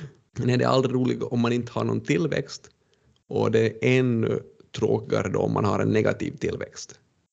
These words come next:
För man ska komma ihåg att det här Mips-bolaget var ett bolag som så sent i, i årsskiftet i år hade ett P E-tal på hundra. Och med såna P E-tal, alltså pris genom vinsttal,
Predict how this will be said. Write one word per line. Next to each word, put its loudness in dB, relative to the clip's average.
För 0
man 2
ska -6
komma 4
ihåg 6
att 2
det -4
här 0
Mips-bolaget 0
var 2
ett 2
bolag 2
som -4
så -6
sent 0
i, 0
i -2
årsskiftet 2
i 2
år 2
hade 2
ett 0
P 6
E-tal 2
på -4
hundra. 0
Och -10
med 4
såna 2
P 2
E-tal, -2
alltså -12
pris -2
genom 2
vinsttal, -2